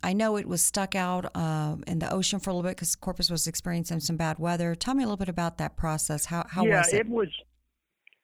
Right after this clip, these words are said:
Speaker 2: it was really a demonstration from Occidental Petroleum. And we, w-, the port had sold Occidental Petroleum, uh, Naval Station Ingleside, which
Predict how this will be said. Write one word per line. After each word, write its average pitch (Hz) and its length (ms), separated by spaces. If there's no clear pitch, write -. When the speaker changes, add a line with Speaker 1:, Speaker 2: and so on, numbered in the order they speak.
Speaker 2:
it 220 120
was 254 260
really 226 400
a 160 60
demonstration 156 1040
from 123 340
Occidental 131 580
Petroleum. 131 600
And 143 200
we, 190 360
w-, 147 300
the 143 80
port 208 280
had 170 160
sold 165 240
Occidental 147 540
Petroleum, 135 760
uh, 117 480
Naval 143 440
Station 131 460
Ingleside, 127 500
which 113 180